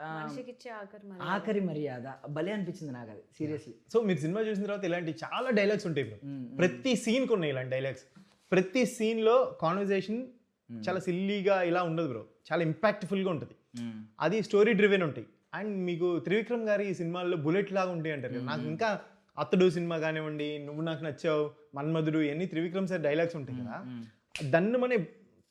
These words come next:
Speaker 3: దన్నుమని తగులుతాయి కదా, అలా ఉంటాయి బ్రో ఈ సినిమాలో డైలాగ్స్.
Speaker 1: మ్మ్.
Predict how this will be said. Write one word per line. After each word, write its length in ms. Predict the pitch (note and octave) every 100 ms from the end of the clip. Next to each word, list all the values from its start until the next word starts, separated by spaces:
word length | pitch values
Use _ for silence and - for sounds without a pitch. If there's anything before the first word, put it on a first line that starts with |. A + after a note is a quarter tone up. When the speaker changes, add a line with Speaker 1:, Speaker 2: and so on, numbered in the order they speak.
| _ -
Speaker 3:
దన్నుమని 400 | D#3 C#4 D4+ C#4
తగులుతాయి 320 | A3 G#3+ F#3
కదా, 120 | D3+
అలా 220 | C3+ E3 A3+
ఉంటాయి 280 | G#3 A3+
బ్రో 120 | F#3 D3+
ఈ 80 |
సినిమాలో 280 | B2+ D3 D#3+
డైలాగ్స్. 340 | C#3 C#3 A#2+
Speaker 1:
మ్మ్. 100 | G#2+